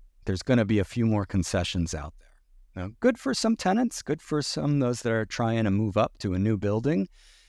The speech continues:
But for some of those owners, developers, this could be a bit of a trying year as you're, as you're attempting to get butts in the seats, right? As you're attempting to actually lease up that new property.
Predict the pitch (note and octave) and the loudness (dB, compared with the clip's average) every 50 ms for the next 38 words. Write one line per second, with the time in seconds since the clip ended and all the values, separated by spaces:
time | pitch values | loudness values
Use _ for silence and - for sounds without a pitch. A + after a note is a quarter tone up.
0 | - - _ _ - A2 G#2 G#2 - - - - - B2 A#2 A2 A2 G#2 - - | -20 -20 _ _ 0 0 0 0 -6 -14 -20 -8 -2 0 2 2 2 0 0 2
1 | D3+ D3 C3 B2 A#2+ A2+ A2 G#2+ F#2+ - - - - - - - - - _ _ | 2 2 4 4 2 2 2 0 -2 -6 -12 -16 -18 -20 -20 -20 -20 -20 _ _
2 | _ _ _ _ _ D3 D3 C#3+ C3+ B2+ A#2+ A#2 G#2+ - - G#2 A#2 A#2 A#2 A#2 | _ _ _ _ _ 0 2 2 4 4 2 0 -2 -4 -2 0 2 2 4 2
3 | A2+ - - A2 G2 F2+ F2+ F2 E2+ - - - _ - - - - - - - | 2 0 -2 -4 -4 -2 -4 -6 -6 -10 -12 -14 _ -20 -20 -20 -20 -20 -20 -20
4 | - - - - - - - - - - A2+ B2+ D3 C#3 - - - - - - | -20 -20 -20 -20 -20 -20 -20 -20 -18 -6 0 0 0 0 0 -4 -8 -10 -12 -12
5 | - - - G#3 G#3 F#3 E3+ D#3 E3+ D3+ B2+ A#2 A2+ - - F3 F3 F3 F3 D3+ | -16 -6 -2 -2 0 0 0 2 4 4 4 4 0 -2 0 2 4 4 4 2
6 | B2 B2+ A2+ - - - A#2+ G#2+ G#2+ G#2 G2+ G2+ G2+ G2 G2 F#2+ F#2 F#2 F#2+ F#2+ | 2 0 0 0 -2 0 0 2 2 2 2 2 2 2 2 0 0 0 -2 -4
7 | - - A2 A2+ A#2 A2 G#2 A#2 A2 G#2+ G#2 F#2+ G2 A2 - A2 A#2 A#2 G2+ A2 | -4 -2 0 0 0 0 0 0 0 0 0 -2 -2 -4 -2 -2 -2 0 0 0
8 | A2+ G#2+ G2 - - C3+ B2 - - A#2+ G#2+ - G#2+ G2 G#2+ G#2 - - - A#2 | 0 0 0 0 0 0 0 2 2 0 2 2 2 2 2 0 0 -2 0 0
9 | G#2+ - - - A#2 G2+ F#2 E2 - - - D#2+ C2+ - - - G2 F#2 G2 G2+ | 0 0 0 0 0 0 0 0 -2 -4 -6 -6 -8 -8 -6 -4 -2 -2 -2 -2
10 | - G2 F#2 F#2+ G2 G2+ F2+ - - A2+ G2+ - - G2+ F#2+ - G#2 F#2+ F#2+ F#2+ | -4 -6 -4 -2 -4 -4 -2 0 0 0 0 0 0 -2 0 0 -2 -2 -2 -2
11 | - - - F#2+ F2+ E2+ F2 F2+ F#2 F2+ - - F#2+ E2+ - _ _ F2+ E2+ D#2+ | -4 -4 -4 -4 -4 -2 -2 -4 -4 -6 -6 -8 -8 -10 -12 _ _ -10 -10 -8
12 | - G2 F#2 E2+ D#2+ - - - E2+ D#2+ D#2 | -8 -8 -8 -8 -8 -12 -14 -14 -14 -14 -14